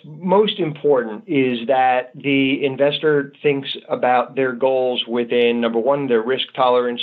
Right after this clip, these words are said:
number two, their time horizon, and, you know, how they're gonna utilize that money. So, for example, is it in a tax-advantaged long-term I R A? Is it in a, a taxable account, right? So those are the important considerations. And we believe that there's a place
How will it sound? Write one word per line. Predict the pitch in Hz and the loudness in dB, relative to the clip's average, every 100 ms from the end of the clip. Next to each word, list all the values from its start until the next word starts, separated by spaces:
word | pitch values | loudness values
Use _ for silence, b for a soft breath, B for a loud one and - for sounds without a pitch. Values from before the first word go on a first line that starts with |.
| 117 | -6
number | 107 117 | -6 -6
two, | - 156 151 143 | -2 0 0 2
their | 113 | 0
time | 110 135 139 127 | 0 0 0 0
horizon, | 131 120 120 120 123 120 117 B B B 139 | 0 2 0 0 -2 -2 -8 B B B 0
and, | 135 131 131 131 123 | 2 4 2 0 -2
you | 131 | 0
know, | 120 | 2
how | 135 147 | 2 2
they're | 139 | 2
gonna | 135 131 | 0 0
utilize | 143 131 120 120 120 | -2 0 2 2 0
that | 123 117 | 0 0
money. | 123 113 104 | 0 -2 -4
So, | - 120 117 | 0 0 2
for | 120 | 0
example, | 113 110 123 123 120 120 120 | -2 0 0 2 2 2 0
is | 117 | -2
it | 110 | 0
in | 117 113 | 2 2
a | |
tax-advantaged | 110 135 131 131 113 123 123 120 120 120 - | 0 0 0 -2 -4 0 0 0 -2 -4 -4
long-term | 123 120 120 120 120 117 117 | 0 0 0 0 0 2 0
I | 113 | 0
R | 117 143 | 0 0
A? | 185 180 175 | 2 2 0
Is | - 135 117 | -2 -6 -4
it | 117 | 0
in | 117 120 | 2 2
a, | 113 110 - B B | 2 0 -6 B B
a | 117 | -4
taxable | 113 127 127 117 110 | 0 0 0 -6 -6
account, | 110 110 113 | -4 -4 0
right? | 123 | 0
So | - | 0
those | 139 190 208 | 2 2 4
are | 165 | 2
the | 135 131 | 4 2
important | 123 117 143 123 117 | 0 2 2 2 -4
considerations. | 123 117 120 117 117 117 113 104 - b b b b - | -4 0 2 4 4 2 -2 -4 -4 b b b b -2
And | 160 | 0
we | 240 | 2
believe | 254 214 175 143 | 2 2 2 2
that | 143 139 | 0 2
there's | 151 147 135 | 2 2 0
a | 131 | -2
place | - 151 147 | 0 -2 -2